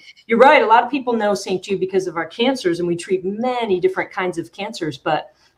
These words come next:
um, blood disorders like, um, sickle cell is one of the main focal points of the hospital as well. So, um, but it's the largest, uh, program for kids in the world. Um,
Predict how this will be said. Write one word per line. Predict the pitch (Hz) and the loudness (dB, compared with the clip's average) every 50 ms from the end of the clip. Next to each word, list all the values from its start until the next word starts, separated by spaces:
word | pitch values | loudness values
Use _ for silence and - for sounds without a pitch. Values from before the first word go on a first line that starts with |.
| _ - | _ 0
um, | 180 185 185 175 170 | 2 4 4 2 4
blood | 175 180 185 208 208 | 4 4 4 4 2
disorders | 262 247 - 175 165 165 170 165 185 | -2 -2 0 -2 0 0 -2 0 0
like, | 180 165 165 160 - - | 0 0 0 -2 -4 -6
um, | - 160 160 156 | -4 -4 -4 -4
sickle | 156 - 233 240 277 - | -2 -2 -2 0 0 -2
cell | - 170 151 151 156 156 | 0 0 0 2 0 -2
is | 165 160 160 | -2 -2 -2
one | 175 180 185 180 | 0 0 0 0
of | 170 | 0
the | 160 151 143 139 127 - | -2 -2 -4 -4 -6 -6
main | 170 170 175 180 185 185 180 180 175 170 170 - - _ _ _ _ _ _ _ | -2 0 2 4 4 6 4 4 4 2 0 -2 -8 _ _ _ _ _ _ _
focal | _ - - - 226 226 226 208 - | _ 4 8 8 8 8 6 2 0
points | - - 202 190 185 175 - - - | 0 0 2 2 2 0 0 -4 -2
of | - 170 175 170 156 156 | 0 2 2 2 2 -2
the | 165 160 | -4 -2
hospital | 170 180 175 175 - - 202 190 180 165 160 | 0 0 0 0 0 -2 2 2 2 2 2
as | 156 147 156 | 0 -2 -2
well. | 156 165 156 170 165 147 135 143 | -2 0 0 0 0 -2 -6 -8
So, | - - - 170 160 151 147 147 143 143 - | -10 -8 -6 -4 -2 -2 -2 -2 -2 -2 -2
um, | - 165 156 151 143 147 143 139 143 - - | -2 0 0 -2 -2 -4 -6 -10 -10 -2 0
but | 190 196 | 4 6
it's | 190 185 190 196 | 6 6 6 6
the | |
largest, | 180 180 185 196 190 196 180 - - - - _ _ _ _ _ _ _ _ _ | 6 6 6 6 6 4 2 2 -2 -10 -20 _ _ _ _ _ _ _ _ _
uh, | 175 165 160 156 156 | -4 -2 -2 -2 -2
program | - - 220 190 180 196 185 175 170 | 0 2 4 4 6 6 4 4 2
for | - 180 | -2 -6
kids | 180 - - 190 185 196 185 - - - | -6 0 4 6 6 6 6 2 0 -4
in | 165 156 160 156 151 151 - | -4 -2 -2 -2 -4 -4 -6
the | - 156 | -6 -2
world. | 156 175 175 160 147 147 156 156 - - - _ _ - | 2 4 4 4 2 0 -2 -4 -6 -12 -20 _ _ -6
Um, | 175 160 156 147 143 143 143 131 | -4 -2 -2 -2 -2 -4 -8 -10